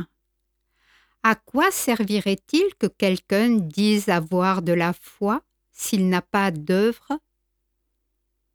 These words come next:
La foi pourrait-elle le sauver ? Si un frère ou une sœur n'avait pas de quoi se vêtir et manquait de nourriture de chaque jour,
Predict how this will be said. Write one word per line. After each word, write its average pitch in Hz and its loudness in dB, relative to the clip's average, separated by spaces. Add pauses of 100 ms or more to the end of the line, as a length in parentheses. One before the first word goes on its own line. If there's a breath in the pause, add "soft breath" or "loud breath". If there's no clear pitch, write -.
(1120)
La 269 2
foi - -2
pourrait-elle 233 0
le 208 2
sauver ? 185 -2 (1700)
Si - -4
un 170 2
frère 311 -2
ou 170 0
une 175 0
sœur 302 -4
n'avait 190 0
pas 339 -2
de 226 0
quoi 269 -2
se - -6
vêtir 190 -2 (600)
et 196 2
manquait 220 2
de 208 2
nourriture 208 -2
de 160 -2
chaque - -4
jour, 285 -2